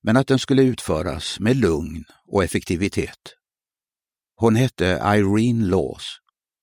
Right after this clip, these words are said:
Hon var assistent till Robert Cornwallis, begravningsentreprenören, och tillika hans receptionist. "God morgon, kan jag hjälpa er med något?" frågade hon. "Ja, jag skulle vilja arrangera en begravning."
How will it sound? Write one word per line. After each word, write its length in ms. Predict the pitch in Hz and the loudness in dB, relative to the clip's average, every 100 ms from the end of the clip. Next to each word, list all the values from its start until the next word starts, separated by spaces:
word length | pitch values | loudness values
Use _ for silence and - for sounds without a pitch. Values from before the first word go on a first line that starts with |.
| _ _ | _ _
Hon 180 | 101 92 | 0 4
var 140 | 95 | 2
assistent 640 | 92 120 - 101 107 113 - | 2 -2 -2 0 0 0 -6
till 300 | - 98 85 | -2 0 0
Robert 540 | 80 92 95 107 - - | 0 0 0 -2 -4 -8
Cornwallis, 960 | - 104 95 92 80 87 90 - - - _ _ _ _ _ | -2 0 0 0 0 0 -2 -8 -12 -18 _ _ _ _ _
begravningsentreprenören, 1500 | - - 208 87 71 80 87 78 71 82 78 69 - - 82 - _ _ - | -2 2 4 2 0 -2 -4 -4 -6 -4 -4 -4 -6 -8 -12 -14 _ _ -6
och 140 | 101 - | -4 0
tillika 500 | 98 107 92 - 80 | 2 0 0 -2 -2
hans 280 | 76 76 | -2 -6
receptionist. 920 | - 87 - 92 - 101 87 - - - _ _ _ _ _ _ _ _ _ _ _ | -4 -4 -2 -4 -4 -4 -4 -6 -14 -16 _ _ _ _ _ _ _ _ _ _ _
"God 220 | 104 101 | 2 4
morgon, 580 | 98 92 76 80 113 - | 6 4 2 -2 -2 -4
kan 200 | 101 95 | -2 0
jag 160 | 92 95 | 0 2
hjälpa 360 | 98 80 87 | 0 0 0
er 160 | 85 104 | 2 2
med 140 | 120 | 4
något?" 480 | 135 131 123 - - _ _ | 4 2 0 -6 -10 _ _
frågade 400 | - 120 80 76 | -2 0 2 -2
hon. 160 | 78 78 _ _ _ _ _ _ _ - | -6 -10 _ _ _ _ _ _ _ -12
"Ja, 640 | 98 110 110 107 113 120 | 0 4 4 4 0 0
jag 260 | 139 104 107 | 0 -2 -4
skulle 280 | - 87 | -4 -2
vilja 280 | 90 92 90 | 0 0 0
arrangera 560 | 95 120 - 104 87 90 | 0 -2 -2 -2 0 0
en 120 | 87 | 0
begravning." 680 | 98 104 82 62 73 - | 0 2 0 -2 -6 -12